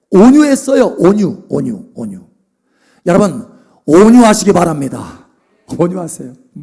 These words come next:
예수님은 스스로에 대해서 이렇게 말씀하셨어요. "나는 마음이 온유하고 겸손한 자니."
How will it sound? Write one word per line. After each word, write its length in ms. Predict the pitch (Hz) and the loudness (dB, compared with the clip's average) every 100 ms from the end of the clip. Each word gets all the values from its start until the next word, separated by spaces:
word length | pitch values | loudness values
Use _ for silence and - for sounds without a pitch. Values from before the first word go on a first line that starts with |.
| - _ _ _ _ _ _ _ _ _ _ _ _ _ _ _ _ _ _ _ _ _ _ _ _ _ _ _ _ _ _ - | -20 _ _ _ _ _ _ _ _ _ _ _ _ _ _ _ _ _ _ _ _ _ _ _ _ _ _ _ _ _ _ 0
예수님은 680 | 196 208 220 240 202 123 - _ _ _ _ _ | 0 0 -2 -2 -2 -6 -20 _ _ _ _ _
스스로에 420 | - 254 - 233 | -16 -10 -4 -2
대해서 280 | 190 170 - | 0 -2 -2
이렇게 240 | 160 175 208 | -4 -4 -6
말씀하셨어요. 680 | 156 - 123 - 104 - _ _ _ | -8 -10 -12 -14 -20 -20 _ _ _
"나는 480 | 165 208 220 175 151 | -4 -2 -2 -4 -4
마음이 420 | 175 220 233 202 | 0 0 0 2
온유하고 680 | 185 220 269 254 208 180 - | 2 2 2 -2 -2 -6 -4
겸손한 720 | 160 233 277 - 165 139 120 | -2 -2 -6 -8 -8 -8 -10
자니." 920 | 110 107 104 98 85 80 - 80 | -12 -14 -14 -16 -18 -20 -20 -20